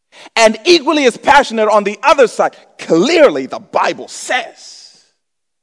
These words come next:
Battle lines. And we've even quoted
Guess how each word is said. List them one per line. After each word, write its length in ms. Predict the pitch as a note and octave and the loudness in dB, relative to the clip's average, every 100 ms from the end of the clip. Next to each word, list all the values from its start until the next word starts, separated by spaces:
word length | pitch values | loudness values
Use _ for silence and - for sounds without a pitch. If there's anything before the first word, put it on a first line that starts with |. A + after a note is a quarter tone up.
| _ _ _ _ _ _ | _ _ _ _ _ _
Battle 420 | A2+ C#4 C#4+ F3+ | -4 0 0 -2
lines. 260 | A2+ - _ _ _ _ _ _ _ _ _ _ _ _ _ _ _ _ _ _ _ _ _ _ _ - | -8 -16 _ _ _ _ _ _ _ _ _ _ _ _ _ _ _ _ _ _ _ _ _ _ _ -10
And 480 | D3+ D3 C#3 B2 _ - | -8 -6 -8 -14 _ -20
we've 220 | C#3+ C#3 B2+ | -18 -18 -18
even 720 | F3 C#3+ A2+ G#2 G2+ _ D#3 _ _ _ _ _ _ _ | -18 -16 -18 -20 -20 _ _ _ _ _ _ _ _ _
quoted 440 | D#3+ B2+ F#2 - | -16 -16 -16 -20